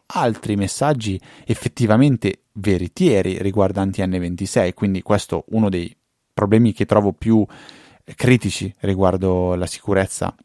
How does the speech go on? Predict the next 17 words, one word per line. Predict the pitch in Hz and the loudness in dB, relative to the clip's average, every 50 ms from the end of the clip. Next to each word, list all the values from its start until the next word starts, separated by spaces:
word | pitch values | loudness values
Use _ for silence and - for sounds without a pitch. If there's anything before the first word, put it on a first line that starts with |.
| _ _ _ _ _ _ _ _ | _ _ _ _ _ _ _ _
eh, | - 92 85 85 90 | -6 -4 -4 -4 -4
gli, | 87 90 90 | -4 -4 -4
degli | - 101 98 95 95 92 92 90 | -4 -4 -2 -2 -2 0 0 -2
S | 87 - - 104 | -4 -2 -2 0
M | 104 113 110 95 | 2 2 2 0
S, | 92 - - - 107 - - - _ _ _ | -2 -4 -4 -2 -2 -2 -4 -8 _ _ _
quindi | - 113 104 98 92 - | -2 -2 -2 -2 -4 -4
un | - 117 | -2 2
messaggio | 117 127 131 - 117 110 117 | 2 2 2 2 0 0 0
che | 104 104 | -2 -4
finisce | - - 135 127 - - | -2 -2 -2 -2 -2 -2
in | 107 104 | -2 -2
una | 104 | 0
conversazione | - 120 117 120 120 - - 151 - - 120 131 131 | 0 0 2 2 2 0 -2 -4 -2 0 2 2 0
che | - - 95 92 | 0 0 0 0
è | - _ - | 0 _ -6
assolutamente | - 123 - - 135 - 135 123 113 104 101 95 107 - _ | -8 -4 0 0 0 2 2 0 0 0 0 -2 -4 -4 _